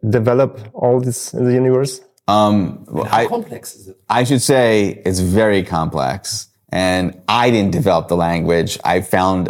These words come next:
Speaker 2: a s-, a linguist, um, who specializes in such things, and he developed it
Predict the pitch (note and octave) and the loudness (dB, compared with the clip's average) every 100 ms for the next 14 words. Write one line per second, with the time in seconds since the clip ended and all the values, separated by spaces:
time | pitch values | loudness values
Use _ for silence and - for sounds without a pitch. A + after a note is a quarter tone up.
0 | - - F#2 - F#2 F#2 G#2 G#2 E2 E2 | -6 -4 -4 -2 -2 2 2 2 0 -2
1 | - - - _ _ _ - F2+ F#2 F#2+ | -6 -12 -20 _ _ _ -4 -2 0 0
2 | F#2+ - A2+ - G#2+ F#2 F2+ F#2+ F2 E2 | 0 0 -2 0 0 0 0 -4 -2 -2
3 | E2 E2 - E2 E2 E2 D#2 - - _ | -2 -4 -4 -4 -2 -2 -4 -6 -10 _
4 | _ _ _ F#2 F#2+ F#2 - A2+ A#2+ A#2 | _ _ _ -4 -2 -2 -2 2 4 2
5 | A#2 - G2+ F#2+ G2+ G2 G2 G2 G2 F#2 | 0 -2 -4 0 2 2 0 0 0 0
6 | - | -2